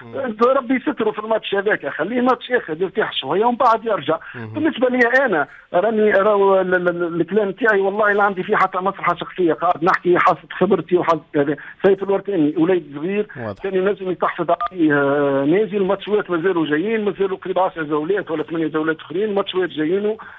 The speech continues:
Speaker 2: مش عارف علاش الاصرار على كونه، آه، تعيين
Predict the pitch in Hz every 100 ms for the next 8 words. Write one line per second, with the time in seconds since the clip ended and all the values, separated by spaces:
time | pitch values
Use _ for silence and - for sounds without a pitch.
0 | - 190 190 202 185 180 196 175 175 -
1 | 160 196 170 160 160 165 175 180 180 -
2 | - _ 151 151 151 143 139 135 131 156
3 | 160 170 151 147